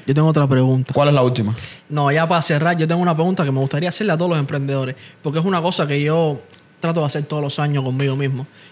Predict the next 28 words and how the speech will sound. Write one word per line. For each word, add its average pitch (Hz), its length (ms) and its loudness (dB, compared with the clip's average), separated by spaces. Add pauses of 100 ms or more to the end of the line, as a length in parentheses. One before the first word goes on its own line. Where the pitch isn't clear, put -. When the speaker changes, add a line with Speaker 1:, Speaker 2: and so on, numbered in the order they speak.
Speaker 1:
y 139 240 0
me 139 100 0
ayuda 165 240 2
a, 143 360 0
a 135 40 -2
mí 156 160 0
a 147 60 -2
mantener 139 380 -2
el 143 40 0
foco 143 420 -2
y 131 60 -2
a 131 60 -4
mantener 135 420 -4
el, 127 260 -4 (120)
el, 123 420 -8
el 131 140 -8
track 147 440 -2 (200)
mientras, 131 420 -2 (340)
cuando 147 140 -2
estoy 156 160 -2
cansado, 147 480 0
los 135 120 0
días 151 200 0
esos 147 180 -2
que 147 60 0
uno 143 100 0
tiene 143 240 2
down, 139 320 0